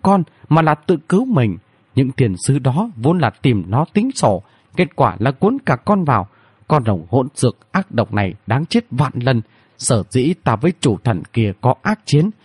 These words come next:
cũng là liên quan tới việc nó náo loạn ở Tây Thổ, vì muốn báo thù cho con rồng cái đó đấy. Nó đã dùng tới phương pháp đê tiện, lấy mạng mấy thiên sứ cao cấp, khiến cho chủ thần phân thân xuống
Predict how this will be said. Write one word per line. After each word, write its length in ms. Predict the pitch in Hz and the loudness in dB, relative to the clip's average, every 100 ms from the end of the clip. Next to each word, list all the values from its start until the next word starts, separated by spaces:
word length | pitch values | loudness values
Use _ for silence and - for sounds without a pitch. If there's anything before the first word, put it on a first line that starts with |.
| _ | _
cũng 180 | - 160 | -2 0
là 140 | 135 82 92 | 0 -2 -2
liên 160 | 202 | -2
quan 240 | - 120 113 | 0 -2 0
tới 160 | 202 | -2
việc 240 | 156 113 120 | 0 -2 0
nó 160 | 156 | 0
náo 280 | 175 196 262 | 0 -2 0
loạn 160 | 160 117 - | 0 0 0
ở 140 | 117 | 0
Tây 180 | 117 110 - | 0 0 0
Thổ, 220 | 104 - _ - - | 0 -2 _ -20 -4
vì 140 | 131 139 | 2 2
muốn 180 | 160 - | 2 2
báo 180 | 175 - - | 0 0 0
thù 200 | 120 92 | 0 0
cho 100 | 185 | -2
con 260 | - 185 147 | 0 0 2
rồng 200 | 117 92 | 0 -2
cái 300 | - 117 202 | -4 -4 -2
đó 160 | 175 180 | 0 0
đấy. 160 | 220 - _ _ _ _ - | 0 -2 _ _ _ _ -4
Nó 180 | 113 123 | 0 2
đã 140 | 135 123 | 2 0
dùng 240 | 117 90 | 0 -2
tới 160 | - 147 - | -2 -2 -2
phương 200 | 131 107 - | -2 -2 0
pháp 300 | 180 - 120 | -4 -4 0
đê 160 | 185 156 | 0 2
tiện, 160 | 156 - - _ 110 | 0 -2 -6 _ 0
lấy 180 | 143 | 0
mạng 320 | 156 123 78 104 | 2 -2 -2 -2
mấy 160 | 151 - | -2 0
thiên 220 | 120 87 | -2 -2
sứ 180 | - 160 - | 0 -2 0
cao 140 | 123 | -2
cấp, 200 | 98 208 - _ - - | 0 -2 -2 _ -10 0
khiến 180 | 170 190 | 0 2
cho 100 | 180 - | -2 0
chủ 180 | 143 98 | 0 2
thần 280 | 127 104 98 | 0 0 0
phân 180 | 214 202 | 0 0
thân 240 | 202 196 165 | 2 0 0
xuống 200 | - | 0